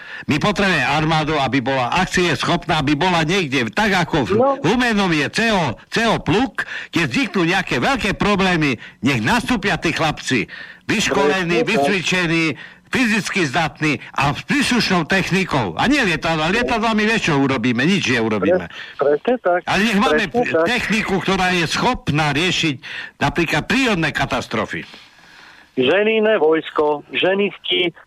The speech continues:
Speaker 2: ženisti, záchranári v podstate,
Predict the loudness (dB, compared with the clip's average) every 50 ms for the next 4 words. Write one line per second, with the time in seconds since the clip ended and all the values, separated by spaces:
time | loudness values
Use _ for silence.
0 | _ _ _ -4 -2 0 0 0 0 -2 -2 -4 -6 -6 -2 0 0 0 0 0
1 | 0 0 0 0 0 0 0 2 2 2 2 2 2 0 0 -2 -2 -2 -2 -2
2 | -2 -2 -2 0 0 0